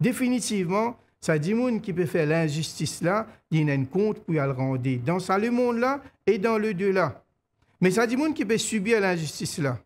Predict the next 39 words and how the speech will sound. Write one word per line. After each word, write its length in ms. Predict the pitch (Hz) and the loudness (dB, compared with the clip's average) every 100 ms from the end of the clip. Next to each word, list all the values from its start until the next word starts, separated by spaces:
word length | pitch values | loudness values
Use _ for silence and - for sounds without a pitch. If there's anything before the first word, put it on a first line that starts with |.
| _ _ _ _ | _ _ _ _
Lui, 360 | 160 226 254 233 - _ | 0 2 0 -4 -12 _
qui 80 | - | 0
est 100 | 262 | 2
capable 360 | 196 143 143 135 | 0 0 0 -2
de 40 | |
faire ? 280 | - 127 123 - _ _ _ | -4 -4 -6 -10 _ _ _
Première 240 | - 220 247 | 0 2 2
petite 220 | 226 - | -2 -2
chose, 500 | 220 240 247 226 - _ _ | 0 0 0 -6 -14 _ _
qui 120 | - 165 | -4 -2
ça 160 | 156 | 0
dit 100 | 156 | 0
moun 160 | 214 233 | -2 -2
qui 100 | 202 | 0
peut 100 | 190 | 0
faire 200 | 175 160 | 0 -2
zulum 400 | 127 170 165 156 | 0 0 0 0
là, 140 | 185 | 0
dominer 560 | 147 147 139 143 139 139 | -2 -2 0 0 0 0
là, 240 | 190 226 - - _ | 0 -2 -6 -20 _
faudrait 260 | - 156 156 | -4 0 0
pas 480 | - - 190 214 - | -2 0 0 0 -4
lui 180 | 165 160 | -2 -2
croire 540 | 165 160 226 247 226 | -2 2 2 4 0
qu'il, 420 | - 185 202 196 - | 0 -2 0 0 0
lui 100 | 160 | -4
pour 160 | 165 160 | -4 -2
continuer 400 | 180 175 - 156 | 0 -2 -2 -4
comme 220 | 151 143 | -2 -4
ça. 120 | 120 | -2
Même 240 | 135 156 156 | -2 -2 0
non. 240 | 175 139 - _ _ - | 0 -2 -6 _ _ -4
Première 240 | 190 190 | 0 0
petite 200 | 185 196 | 0 -4
chose 240 | - 240 - | -2 -2 -2
qui 100 | 214 | -4
est 40 | |
capable 440 | - 165 196 190 190 | -2 0 0 0 0
d'arriver, 560 | 170 165 185 180 285 | 0 0 -2 0 -2